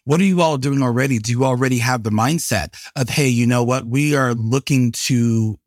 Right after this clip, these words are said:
create a different type of pipeline than what we have now." 'cause we're realizing that it's not as strong or it's dwindling. And so that's what kind of it is. It's like, okay, well, do you have programs already in place? Or it's, as Mark was saying, it's like, we already have people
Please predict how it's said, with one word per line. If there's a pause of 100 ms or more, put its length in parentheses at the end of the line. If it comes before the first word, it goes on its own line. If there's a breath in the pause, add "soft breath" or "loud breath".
create
a
different
type
of
pipeline
than
what
we
have
now." (360 loud breath)
'cause
we're
realizing
that
it's
not
as
strong
or
it's
dwindling. (180)
And
so
that's
what
kind
of
it
is.
It's
like,
okay,
well,
do
you
have
programs
already
in
place?
Or
it's,
as
Mark
was
saying,
it's
like, (120)
we
already
have
people